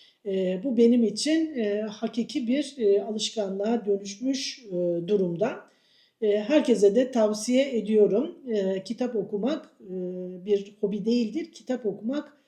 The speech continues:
e, çok faydalı bir, e, alışkanlık olarak hayatınızı zenginleştirecek bir şeydir.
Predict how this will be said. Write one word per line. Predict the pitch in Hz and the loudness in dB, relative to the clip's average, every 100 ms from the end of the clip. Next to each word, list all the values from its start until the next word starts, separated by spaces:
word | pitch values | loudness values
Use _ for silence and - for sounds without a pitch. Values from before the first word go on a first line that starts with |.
| _ _ 202 | _ _ -4
e, | 190 190 185 | -2 -2 -4
çok | - 285 - - | -6 -8 -8 0
faydalı | 202 202 247 247 | 2 4 2 2
bir, | 226 277 - 220 | 0 0 -4 -2
e, | 202 | -2
alışkanlık | 208 208 - 202 214 220 | -2 -4 -4 -6 -6 -4
olarak | 185 185 254 254 220 | -4 -4 -4 -4 -2
hayatınızı | 220 202 190 190 185 277 | 2 2 0 -6 -6 -8
zenginleştirecek | 214 202 196 202 196 190 185 180 226 302 - | -2 -2 -2 -4 -4 -6 -4 -4 -2 -4 0
bir | 190 | 0
şeydir. | - 175 156 302 | 0 -2 -2 -4